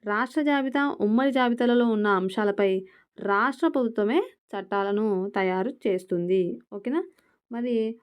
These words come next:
ఒక బిల్లు అనేది చట్టంగా ఎలా రూపొందించబడుతుంది అనేటువంటి టాపిక్‌ని మనం ఇప్పుడు డిస్కస్ చేద్దాం. ఇక్కడ చూడండి, సాధారణంగా అధికార పక్షానికి చెందిన సభ్యుడు రాష్ట్ర శాసనసభ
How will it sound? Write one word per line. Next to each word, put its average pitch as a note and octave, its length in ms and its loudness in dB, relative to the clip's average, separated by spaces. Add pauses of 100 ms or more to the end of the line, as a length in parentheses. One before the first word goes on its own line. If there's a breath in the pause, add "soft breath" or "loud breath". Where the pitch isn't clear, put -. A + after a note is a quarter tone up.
(100)
ఒక A3 160 -6
బిల్లు A3+ 420 2
అనేది C4 500 2
చట్టంగా C4+ 640 -2
ఎలా A3 300 2
రూపొందించబడుతుంది G3 1040 0
అనేటువంటి F3+ 600 0
టాపిక్‌ని F#3 460 0
మనం C4+ 200 2
ఇప్పుడు F#3 220 -2
డిస్కస్ F3+ 420 -4
చేద్దాం. E3+ 240 -4 (680)
ఇక్కడ C#4+ 220 -2
చూడండి, D4+ 320 2 (320)
సాధారణంగా D4 680 2
అధికార B3+ 480 2
పక్షానికి A#3 600 0
చెందిన G3+ 200 2
సభ్యుడు G3 640 0 (360 loud breath)
రాష్ట్ర A3 460 0
శాసనసభ A3+ 720 0